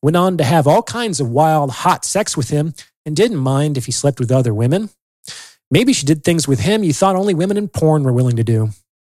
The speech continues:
However, when you started dating her, she made you wait two months before you had sex,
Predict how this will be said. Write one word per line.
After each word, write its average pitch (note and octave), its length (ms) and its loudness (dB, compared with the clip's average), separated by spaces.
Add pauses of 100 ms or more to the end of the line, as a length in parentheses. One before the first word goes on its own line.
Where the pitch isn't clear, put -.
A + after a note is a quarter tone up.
(220)
However, E3 580 2 (420)
when A#2+ 220 -4
you F#3 200 2
started A3 260 2
dating B2 280 2
her, C3+ 320 0 (420)
she C#4 180 2
made D3+ 220 2
you D#3+ 80 0
wait F3+ 300 -2
two A#3+ 220 -2
months B3+ 300 0
before C#3 300 0
you A2+ 100 0
had G2+ 200 -2
sex, - 460 -4